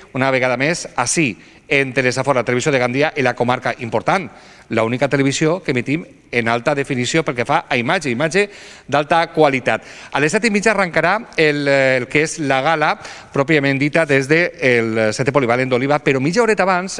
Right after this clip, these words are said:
eh, cap a les set, arrencarem el directe, amb entrevistes prèvies, tot sota este paraules,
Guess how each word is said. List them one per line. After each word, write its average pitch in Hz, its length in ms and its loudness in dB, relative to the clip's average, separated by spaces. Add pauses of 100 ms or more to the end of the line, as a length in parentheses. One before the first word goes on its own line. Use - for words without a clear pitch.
eh, 131 440 0
cap 123 140 -4
a 123 60 0
les 120 140 -2
set, 160 260 0 (380)
arrencarem 143 560 0 (280)
el 127 320 0
directe, 139 500 0
amb 123 120 -2
entrevistes 147 440 -2
prèvies, 131 440 -2
tot 208 240 2 (280)
sota 120 540 0
este 151 220 0
paraules, 127 560 0